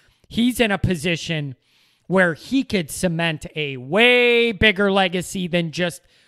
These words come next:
winning the most games as a Notre Dame quarterback. He's three wins away from a damn statue that I'm gonna chisel myself if he pulls this off. So that's the most exciting part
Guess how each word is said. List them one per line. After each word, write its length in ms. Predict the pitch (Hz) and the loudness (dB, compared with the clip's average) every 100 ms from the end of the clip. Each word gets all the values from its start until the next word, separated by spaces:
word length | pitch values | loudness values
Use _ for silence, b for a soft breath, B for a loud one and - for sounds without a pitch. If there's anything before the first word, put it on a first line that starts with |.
| - | -4
winning 340 | 180 208 202 190 | 0 2 0 0
the 80 | |
most 360 | 185 190 180 - | 2 2 0 -2
games 500 | 185 175 165 151 - - | 0 0 0 -4 -8 -6
as 160 | 175 | -4
a 60 | 160 | -2
Notre 260 | 165 170 160 | 0 0 -2
Dame 220 | 151 135 | -4 -6
quarterback. 680 | - 185 165 135 127 120 _ b b b b | -6 -6 -4 -8 -14 -20 _ b b b b
He's 300 | - 226 - | -2 -2 -2
three 360 | - 202 233 | -4 -2 0
wins 320 | 220 214 202 175 | 2 2 2 0
away 280 | 185 196 | 2 2
from 220 | 175 185 165 | 2 -2 -2
a 60 | |
damn 280 | 147 175 160 | 0 0 0
statue 640 | - - 190 202 - 151 131 b b | -6 -4 -2 -2 -2 -4 -6 b b
that 140 | 180 175 | 2 4
I'm 120 | 208 | 2
gonna 160 | 196 | 2
chisel 480 | 151 - - 220 190 | 0 0 0 2 2
myself 840 | 180 165 147 - 214 214 139 - - b b | 0 -2 -4 -8 0 0 0 -10 -20 b b
if 180 | 202 190 | -4 -2
he 120 | 185 | -2
pulls 440 | - - 208 185 143 | -4 0 0 0 0
this 260 | 170 - | -2 0
off. 400 | 180 190 147 - - b b b b b | -2 -2 -4 -20 -20 b b b b b
So 280 | - 240 | 2 2
that's 500 | 165 143 220 254 - | 4 6 6 6 -2
the 140 | - 190 | 0 0
most 400 | 175 202 190 - | 4 2 0 -6
exciting 680 | 151 - 214 208 202 156 135 | -8 -6 -2 0 0 -2 -4
part 560 | - - 208 131 - | -8 -6 -6 -8 -18